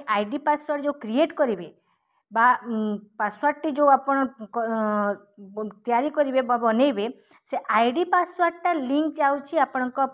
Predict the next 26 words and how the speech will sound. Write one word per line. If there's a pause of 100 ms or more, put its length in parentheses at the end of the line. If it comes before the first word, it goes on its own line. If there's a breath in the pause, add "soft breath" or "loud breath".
(160)
ପା-,
ଆପଣଙ୍କ
ମେଲ୍
ଆଇ
ଡିରେ
ଆପଣଙ୍କ
ଆଇ
ଡି
ଆଉ
ପାସୱାର୍ଡଟା
ଯାଉଛି। (1080)
ସେଇଠାରୁ
ହିଁ
ଆପଣ
ପାସୱାର୍ଡଟି
ଆଣି (540 soft breath)
ଏବେ
ଯେଉଁ (180)
ଆପଣଙ୍କୁ (320)
ଦଉଛି,
ପ-, (240)
ଆପଣଙ୍କର (120)
ଯେଉଁ (460 loud breath)
ଆପ୍ଲିକେସନ୍ (120)
ନମ୍ବର
ମାଗୁଛି,